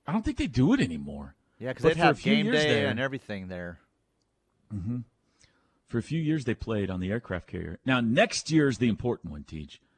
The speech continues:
Speaker 1: because next year, the Sooners are back in the Bahamas. The battle for Atlantis next year. I think it's next year. I'm pretty sure it's right. So we gotta make sure that, uh,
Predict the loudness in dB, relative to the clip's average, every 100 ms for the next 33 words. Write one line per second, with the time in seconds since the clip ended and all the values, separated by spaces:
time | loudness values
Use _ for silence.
0 | _ _ _ _ -4 -2 -4 0 0 0
1 | -4 -2 0 -2 -6 -12 _ _ _ _
2 | _ -10 -6 -2 0 0 -4 -6 -8 -4
3 | -4 -4 -8 _ _ _ -6 -4 -4 -6
4 | -8 -10 -10 -14 -18 -20 -20 -20 _ _
5 | _ _ _ _ _ _ _ _ _ _
6 | -12 -4 0 0 0 -4 -6 -6 -4 -2
7 | -2 -2 -4 -6 -10 -12 -12 -12 -14 -14
8 | -14 -20 _ _ _ -10 -8 -8 -10 -10
9 | -10 -12 -14 -4 -2 -2 -8 -16 -16 -18
10 | -20 _ _ _ _ _ _ _ _ -20
11 | _ -12 -6 -4 -4 -4 -2 -2 -4 -6
12 | -6 -6 -6 -8 -8 -6 -6 -10